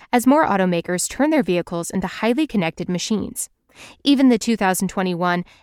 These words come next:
F one fifty is over-the-air ready. But subscription-based features is a function quickly forging a relationship with such capabilities. However, Hyundai didn't detail what it plans to include in its version of the feature subscriptions.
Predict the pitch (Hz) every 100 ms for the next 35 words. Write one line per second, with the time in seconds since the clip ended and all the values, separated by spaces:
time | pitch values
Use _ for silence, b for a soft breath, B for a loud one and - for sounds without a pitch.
0 | b 208 202 202 185 175 269 - 175 180
1 | b b - 240 - 202 185 170 175 156
2 | 175 175 180 180 _ _ _ _ _ _
3 | 311 - - - 370 - 311 220 202 -
4 | 285 - 190 - b b 262 254 262 262
5 | 254 247 - 330 - 349 185 180 196 185
6 | 175 185 202 - 175 165 - 196 - 170
7 | - 165 175 269 330 - - - _ _
8 | _ - 294 262 220 214 - - 285 269
9 | 262 247 208 202 185 190 190 170 226 247
10 | - 196 175 175 180 170 175 175 202 214
11 | - 175 175 170 - 175 180 170 - -
12 | - - 180 - - 170 -